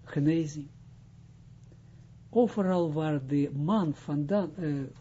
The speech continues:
alles wat man in beslag neemt, alles wat jij betrekt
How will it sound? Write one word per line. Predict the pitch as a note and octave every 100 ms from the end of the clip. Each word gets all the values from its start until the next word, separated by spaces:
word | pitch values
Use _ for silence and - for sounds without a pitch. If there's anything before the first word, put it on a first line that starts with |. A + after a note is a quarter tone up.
| C3+ D3
alles | A#3 G#3 C#3+
wat | D3+ D3
man | C#3 F#3+ D#3+
in | E3 C#3+
beslag | C3 - C#4 C4+ -
neemt, | A3+ G#3+ G3+ - - - -
alles | - G#3+ F3
wat | D#3+ D#3 -
jij | D#3 C#3+ - - -
betrekt | C#3 D3+ - G#3 A#3 - -